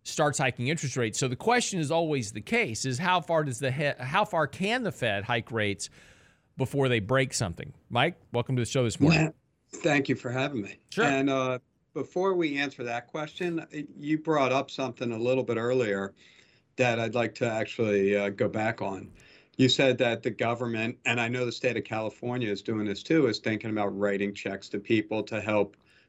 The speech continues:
Speaker 2: with the higher price of gas and infl-, and inflation in the case of, uh, California. And Canada is doing, is proposing, I'm not sure if they've done
Speaker 1: Mm-hmm.
Speaker 2: it, but they're proposing the same thing as well. What this,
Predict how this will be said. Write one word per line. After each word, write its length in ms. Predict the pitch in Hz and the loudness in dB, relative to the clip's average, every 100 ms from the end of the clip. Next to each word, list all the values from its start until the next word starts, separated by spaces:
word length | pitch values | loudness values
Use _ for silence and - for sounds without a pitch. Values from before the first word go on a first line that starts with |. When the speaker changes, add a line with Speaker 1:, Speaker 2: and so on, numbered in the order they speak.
| - | -4
Speaker 2:
with 160 | 107 | -2
the 120 | 110 104 | 0 2
higher 280 | 107 104 | 2 2
price 360 | 101 107 101 - | 0 -2 -2 -4
of 140 | 101 | -8
gas 560 | - 101 98 98 - - _ _ _ - | -4 -2 -2 -2 -6 -12 _ _ _ -6
and 180 | 110 101 | -2 0
infl-, 380 | 98 - 110 117 | 0 0 -2 0
and 80 | |
inflation 560 | 110 98 113 110 107 101 | -2 0 0 2 0 -2
in 100 | 98 | -4
the 80 | 98 | -6
case 380 | - 104 98 - | -2 -2 -2 -2
of, 240 | 101 95 | -2 -2
uh, 380 | 101 95 95 92 _ - - - - - _ - | -2 0 -2 -4 _ -20 -20 -20 -20 -20 _ -6
California. 760 | 135 117 104 156 156 127 107 | 0 0 0 0 2 2 0
And 300 | 120 117 107 110 | -2 -2 -4 -10
Canada 460 | - 131 131 131 107 | -6 -4 -2 -2 -2
is 180 | 101 98 | -2 -4
doing, 520 | - 110 107 107 120 - | -4 -2 -2 -4 -6 -4
is 300 | 117 107 - | -2 -2 -2
proposing, 640 | 123 101 139 151 - 98 | -4 0 4 4 2 -2
I'm 100 | 104 | -4
not 140 | 101 | -4
sure 140 | 98 110 | -4 -8
if 80 | - | -4
they've 180 | 95 | -4
done 180 | 110 110 | 0 0
Speaker 1:
Mm-hmm. 100 | 104 | 0
Speaker 2:
it, 20 | |
but 120 | 98 101 | -4 -4
they're 100 | 101 | -4
proposing 580 | 101 101 113 104 110 101 | -6 -8 -4 -4 -2 -2
the 80 | |
same 280 | 98 101 98 | -2 -2 -4
thing 180 | 98 104 | -2 -2
as 160 | 98 - | 0 2
well. 300 | 147 90 - - - - - - - _ - | 2 2 -6 -20 -20 -20 -20 -20 -20 _ -4
What 400 | 160 156 202 202 185 175 | 2 4 4 2 -4 -2
this, 300 | 165 190 - | 2 0 -2